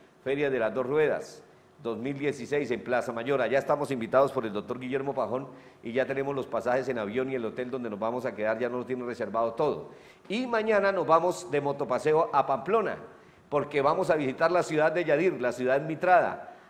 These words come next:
a Pamplona, la ciudad estudiantil, porque hay el encu-, el pa-, motopaseo de motos custom y alto cilindraje en Pamplona,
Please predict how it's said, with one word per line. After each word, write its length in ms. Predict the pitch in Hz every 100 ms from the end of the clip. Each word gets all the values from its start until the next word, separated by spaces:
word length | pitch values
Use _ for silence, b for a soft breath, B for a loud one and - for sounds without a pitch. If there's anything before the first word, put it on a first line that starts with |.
| B
a 140 | 127 135
Pamplona, 480 | 135 143 175 160 127
la 100 | 120
ciudad 220 | 135 143
estudiantil, 680 | 151 156 135 110 156 123 92
porque 220 | 120 127
hay 60 | 139
el 200 | 151 -
encu-, 100 | -
el 160 | 143 123
pa-, 180 | - -
motopaseo 640 | 135 135 139 127 139 160
de 100 | 160
motos 280 | 131 139 151
custom 320 | 160 156 151
y 40 | 131
alto 200 | - 151
cilindraje 560 | 143 123 127 139 151 151 B B B B
en 160 | 139 135
Pamplona, 480 | - - 151 160